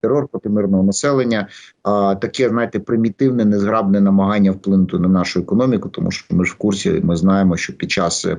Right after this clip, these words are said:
повітряних тривог перестають працювати наші підприємства,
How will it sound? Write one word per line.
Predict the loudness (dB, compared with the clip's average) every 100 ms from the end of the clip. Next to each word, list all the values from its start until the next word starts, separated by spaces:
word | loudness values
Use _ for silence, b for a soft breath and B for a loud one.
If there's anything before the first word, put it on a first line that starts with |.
| -6
повітряних | -6 -2 -2 -2
тривог | 0 0 0
перестають | -4 -6 -2 -2 -2
працювати | -10 -4 -2 0 -2 -2
наші | -4 -4 -8
підприємства, | -10 -2 0 0 0 -4